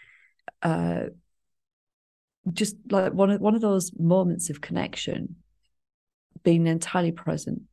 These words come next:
me and her. It was wonderful. And then I put her back on the bed, sort out Bluey and go back to what I'm doing. But I know that there's a part of me in the past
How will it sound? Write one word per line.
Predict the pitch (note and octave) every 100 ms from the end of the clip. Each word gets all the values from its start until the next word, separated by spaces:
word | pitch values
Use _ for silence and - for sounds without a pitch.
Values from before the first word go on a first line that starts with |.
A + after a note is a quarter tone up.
| -
me | E3 D#3+ D3+
and | D3+ D3+
her. | D3 D#3+ - -
It | F3+
was | F#3+
wonderful. | G#3 B3+ A#3 - - - _ _ _ -
And | F3
then | F3+ E3+ E3+
I |
put | - -
her | F3
back | E3 E3
on | D3+
the |
bed, | D3+ C#3+ C#3+
sort | - E3+ -
out | D#3+ D3+
Bluey | C#3+ C#3+ D3
and | E3
go | D#3+ E3
back | - -
to | D#3+
what | -
I'm | D#3 E3
doing. | D#3 - - E3+ _ _ _ _ _ _ _ -
But | F3+
I | F#3
know | F#3 G3 G#3
that | G#3 -
there's | - -
a |
part | - F#3 E3+
of | - E3
me | E3 E3 E3 E3 - _ _ _ _ _ _ _ _ _
in | E3
the | D3+
past | D3+ D#3 F3 D#3+ - - - -